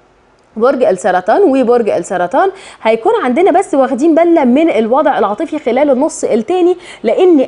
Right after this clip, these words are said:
اي مشكله بيقوم بيها اي طرف من الطرفين هيبقى باينه قوي قوي قوي، وهتبقى الخلاف واضح كتير، فلازم نكون واخدين بالنا كويس قوي ان احنا ما نعملش خلافات قدام بعضنا، او ما نقومش باي طرف تالت او خلافات عائليه عاطفيه. نخلي بالنا كويس قوي من كلامنا، لان الكلمه هتبقى واضحه،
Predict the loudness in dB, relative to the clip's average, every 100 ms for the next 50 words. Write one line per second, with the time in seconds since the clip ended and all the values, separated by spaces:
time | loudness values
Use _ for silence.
0 | 0 0 0 -2 -4 -2 -2 0 -2 0
1 | 0 2 0 -2 0 0 2 -2 0 -2
2 | -2 0 -2 0 -4 -2 0 -2 -2 -2
3 | 0 0 0 0 -2 0 0 -2 -2 -2
4 | -4 -10 -4 -2 0 -2 -2 -2 -2 -2
5 | -2 -2 -2 -6 -10 -12 -8 -10 -12 -18
6 | -4 -2 2 2 2 0 0 0 0 0
7 | -2 -2 -2 0 0 -2 -2 -2 -2 -4
8 | -4 -2 -2 -4 -4 -4 -4 -2 -4 -4
9 | -6 -6 -6 -4 -6 -4 -4 -2 0 -2
10 | -4 -10 -14 -14 _ _ _ -20 -20 -20
11 | -20 _ -2 0 0 -2 -2 -4 -2 -4
12 | -2 -2 0 -2 -2 -4 -2 -2 -2 -4
13 | -4 -4 -4 -6 -6 -2 0 0 -2 -4
14 | 0 0 0 -2 -6 -2 -2 -2 -2 -4
15 | -4 -4 -6 -6 -4 -2 -4 -4 -4 -4
16 | -4 -2 0 0 -2 -8 -6 -4 -6 -10
17 | -20